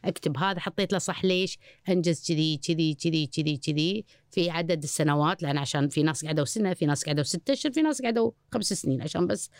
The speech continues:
الواحد يكون منصف جدًا، جدًا، ها؟ تك، تك، تك، تك، تك، تك، تك، تك، تك، تك. هني أنا أصل إلى وص-، توصيل رسالة إلى كل نواب الأمة الأفاضل، وأنا كنت أتحكى معاهم في هذا الموضوع،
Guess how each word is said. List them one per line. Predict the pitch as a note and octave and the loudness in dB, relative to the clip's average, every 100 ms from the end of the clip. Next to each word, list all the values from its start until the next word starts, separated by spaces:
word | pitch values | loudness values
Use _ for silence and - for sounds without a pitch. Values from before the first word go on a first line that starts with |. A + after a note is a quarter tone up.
| - | -6
الواحد | - F#3+ G#3 G#3+ G3+ | 2 2 2 -2 -2
يكون | F3+ - A3 G3+ | -4 2 2 4
منصف | B3+ A#3+ - F#3+ | 4 2 2 2
جدًا، | G3 F3+ E3 | 2 2 2
جدًا، | C#3+ D3+ G2 G#2+ C3 | 2 -2 -6 -4 -4
ها؟ | C#4+ - _ _ _ _ | -4 -6 _ _ _ _
تك، | - - - | -8 -8 -6
تك، | B3+ - | -8 -6
تك، | B3+ - | -8 -8
تك، | - - | -8 -8
تك، | - A#3+ | -8 -10
تك، | - A3 | -10 -12
تك، | - G#3 | -10 -10
تك، | - - | -10 -8
تك، | F#3 | -10
تك. | - E3+ _ _ _ _ _ _ _ _ _ _ - | -10 -16 _ _ _ _ _ _ _ _ _ _ -4
هني | E3+ A#3 D#4+ | 2 4 4
أنا | - G#3 E3+ | 2 0 -2
أصل | D#3+ - C#3+ - _ - - | -4 -4 -8 -10 _ -10 0
إلى | F#3 E3 - - - | 2 2 -4 -10 -6
وص-، | - - - | -4 -4 -4
توصيل | F#3+ F3 - B3 E3+ | -2 0 0 0 0
رسالة | E3 - B2+ B2+ C#3+ - | 0 0 -4 -6 -8 -2
إلى | A3 G#3 | 2 2
كل | - - F#4+ F4 D#4+ - | 0 2 4 4 2 2
نواب | B3 B3+ D4 A#3+ | 2 4 2 0
الأمة | A3+ - C4+ D#4+ | -2 2 4 4
الأفاضل، | D4 B3 F4+ F4 G3 B2+ _ _ _ _ _ _ - | 4 2 0 2 0 -4 _ _ _ _ _ _ -2
وأنا | D#4 F4 | 0 0
كنت | D4+ | 0
أتحكى | E4 - D#4 F4 | -2 -4 0 2
معاهم | B3+ D4 | 4 2
في | A#3 G3 | 2 0
هذا | G#3+ | 0
الموضوع، | E3 C#3 D3+ A3+ | 0 0 2 0